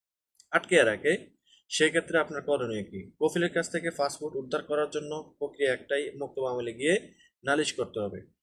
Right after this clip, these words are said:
যে আপনাকে সে হুরুপ দিয়েছে, কিন্তু পাসপোর্ট আটকে রাখছে। আপনি এখন দেশে যাবেন বা আপনি বৈধ হবেন, আপনি পুরাতন হুরুপপ্রাপ্ত। নতুন হুরুপপ্রাপ্ত হলে আপনি বৈধ হওয়ার সুযোগ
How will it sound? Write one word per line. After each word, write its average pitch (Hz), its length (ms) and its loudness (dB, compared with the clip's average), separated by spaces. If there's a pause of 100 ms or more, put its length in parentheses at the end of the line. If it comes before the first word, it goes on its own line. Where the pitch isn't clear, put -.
(120)
যে 127 120 0
আপনাকে 143 360 0
সে 151 160 2
হুরুপ 135 300 -2
দিয়েছে, 170 340 0 (320)
কিন্তু 127 160 -12 (100)
পাসপোর্ট 151 400 0
আটকে 139 240 0
রাখছে। 98 280 -6 (760)
আপনি 135 220 -4
এখন 147 220 0
দেশে 135 280 2
যাবেন 107 280 -2 (760)
বা 131 180 2
আপনি 160 220 0 (160)
বৈধ 139 280 2
হবেন, 107 300 -4 (140)
আপনি 120 200 -14
পুরাতন 175 420 4
হুরুপপ্রাপ্ত। 135 540 -4 (960)
নতুন 165 260 4
হুরুপপ্রাপ্ত 175 600 0
হলে 180 380 2 (160)
আপনি 131 560 -6
বৈধ 139 260 0
হওয়ার 151 180 2
সুযোগ 135 280 -4